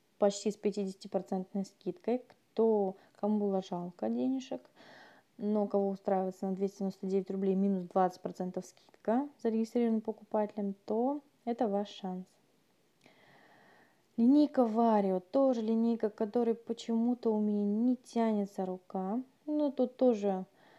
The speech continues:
а, частенько ш-, какие-то формулировки акций, да, вот, э, в следующем каталоге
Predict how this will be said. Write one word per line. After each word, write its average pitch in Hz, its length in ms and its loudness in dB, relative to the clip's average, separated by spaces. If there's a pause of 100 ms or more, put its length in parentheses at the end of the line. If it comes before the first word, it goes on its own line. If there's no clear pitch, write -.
(280)
а, 185 220 -4
частенько 196 840 -4 (140)
ш-, - 100 -20 (340)
какие-то 190 580 -4 (800)
формулировки 214 800 2
акций, 240 360 0
да, 220 220 2
вот, 202 180 -8 (140)
э, 190 480 -8 (1000)
в - 80 -20
следующем 233 360 -2
каталоге 214 600 0